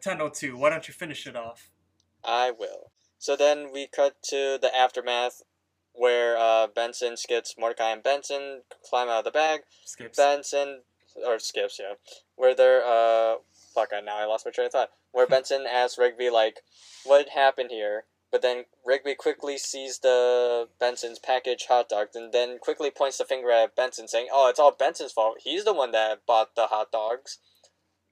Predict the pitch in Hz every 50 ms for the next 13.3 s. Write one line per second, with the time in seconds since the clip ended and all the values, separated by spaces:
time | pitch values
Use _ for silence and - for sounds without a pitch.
0 | _ _ - - - 120 117 117 117 113 113 113 107 _ - 117 120 113 - -
1 | 110 107 - - - 127 117 - 123 117 120 123 131 160 190 190 202 202 190 170
2 | 180 190 180 - - 190 220 254 240 180 135 120 110 113 113 - _ _ 131 131
3 | 131 131 127 127 120 117 - 135 123 117 120 113 104 - 143 143 143 139 135 135
4 | 139 - 139 131 135 131 131 131 131 - _ _ _ _ _ _ _ - - -
5 | 127 123 123 127 127 131 - 196 202 214 220 190 - - _ _ _ _ _ _
6 | _ - 165 175 - - 196 185 175 190 208 220 185 - 175 160 151 139 135 131
7 | 127 131 117 117 110 - 113 104 104 104 101 - - - _ _ _ _ _ _
8 | _ _ _ _ _ _ - 135 139 139 - 143 139 139 139 139 139 - 120 113
9 | 110 127 127 131 131 123 110 117 117 107 113 104 - 120 120 131 143 143 131 -
10 | 135 127 120 117 110 - - - - - 123 131 131 139 131 - 160 175 196 214
11 | _ - 110 107 104 95 _ _ _ _ _ _ _ _ _ _ _ _ _ _
12 | _ _ _ - 120 117 117 113 113 113 113 113 110 104 110 113 117 110 117 117
13 | 110 117 110 107 -